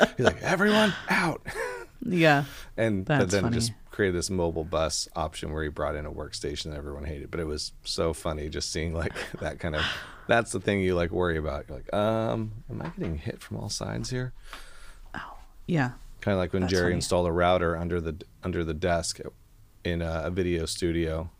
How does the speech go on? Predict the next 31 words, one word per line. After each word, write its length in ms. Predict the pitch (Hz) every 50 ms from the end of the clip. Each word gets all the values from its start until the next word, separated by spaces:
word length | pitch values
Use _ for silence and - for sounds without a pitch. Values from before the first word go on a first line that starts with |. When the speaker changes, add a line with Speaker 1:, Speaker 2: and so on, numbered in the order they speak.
| - - - - -
Speaker 1:
And 220 | - 85 80 80
I 100 | 82 80
was 180 | 80 80 92 87
like, 260 | 80 78 80 - - - - - - - - - - - - - -
he's 80 | 92
like, 140 | 85 85 85 147
"Yeah, 80 | 143
I 60 | 131
just 160 | 123 127 - -
put 100 | - 127
a 40 |
router 320 | 104 104 104 113 135 135 117
down 240 | 101 98 92 90 90
here 220 | 92 95 90 87
with, 140 | 87 85 82
like, 140 | 85 82 80
Wi-Fi." 520 | 85 92 95 98 104 101 - 80 80 80
And 160 | 80 80 80 80
I 60 | 82
was 80 | 85
like, 160 | 82 82 82 - - - 78
"Why 240 | 87 92 101 113 127
is 220 | 135 123 101 92
this 480 | - 113 101 90 82 - - - - - - -
two 220 | - - 143 160
feet 300 | 151 - 139 117 85 71 - - - -
from 180 | - 107 101 98
where 160 | 98 95 95
I'm 140 | 92 92 87
sitting 460 | - - 117 104 85 73 76 78 - - - - - - -
for 300 | - - 98 95 92 -